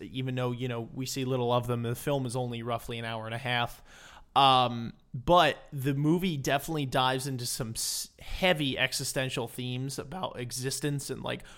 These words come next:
what it is to be human or what it is to have a soul and all that kind of stuff, which I'm gonna be honest, I did not expect this movie to do. I, when I initially seen the, um, when I had initially heard of this,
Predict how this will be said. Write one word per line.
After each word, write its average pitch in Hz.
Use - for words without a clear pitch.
what 127
it 135
is 135
to 143
be 123
human 131
or 120
what 117
it 131
is 131
to -
have 131
a -
soul 123
and 127
all 127
that 135
kind 143
of 127
stuff, 127
which 131
I'm 143
gonna 165
be 139
honest, 139
I 131
did 127
not 123
expect 127
this -
movie 123
to 117
do. 127
I, 123
when 123
I 135
initially 135
seen 131
the, 120
um, 113
when 139
I 185
had 185
initially 175
heard 160
of 113
this, 107